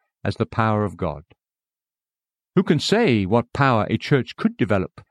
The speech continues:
and exercise if it gave itself to the work of prayer day and night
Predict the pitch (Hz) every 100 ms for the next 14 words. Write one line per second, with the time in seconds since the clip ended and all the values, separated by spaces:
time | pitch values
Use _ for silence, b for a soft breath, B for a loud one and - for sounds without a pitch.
0 | _ 113 120 120 110 - 98 82 - -
1 | - _ 131 135 - 135 123 113 - 117
2 | - - 117 113 117 - 101 - 123 113
3 | 101 78 131 127 113 98 120 160 - -